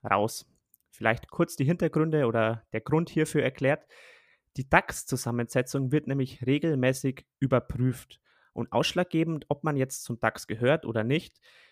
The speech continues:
sind eben zwei Punkte. Zum einen das Handelsvolumen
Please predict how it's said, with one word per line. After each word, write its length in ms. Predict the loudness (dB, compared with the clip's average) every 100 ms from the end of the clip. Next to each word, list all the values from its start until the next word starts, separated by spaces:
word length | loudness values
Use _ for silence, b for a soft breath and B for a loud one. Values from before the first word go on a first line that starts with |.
| b
sind 300 | 0 0 2
eben 240 | 0 -2
zwei 320 | -4 0 0 0
Punkte. 540 | -2 -4 -4 -6 -8
Zum 200 | -8 -4
einen 240 | -2 -2
das 280 | -4 -8 -4
Handelsvolumen 800 | -2 -2 -4 -4 -2 0 -2 -4